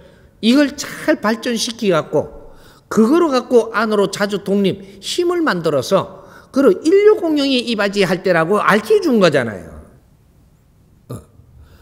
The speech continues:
그러니까 전부 다 그만한 소질은 다 있어요. 있는데 역술이는 해보고 싶으면 하세요.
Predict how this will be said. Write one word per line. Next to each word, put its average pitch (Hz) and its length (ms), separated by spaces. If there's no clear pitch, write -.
그러니까 269 260
전부 349 260
다 294 80
그만한 190 500
소질은 190 420
다 - 160
있어요. 156 600
있는데 214 580
역술이는 262 460
해보고 175 300
싶으면 190 320
하세요. 233 420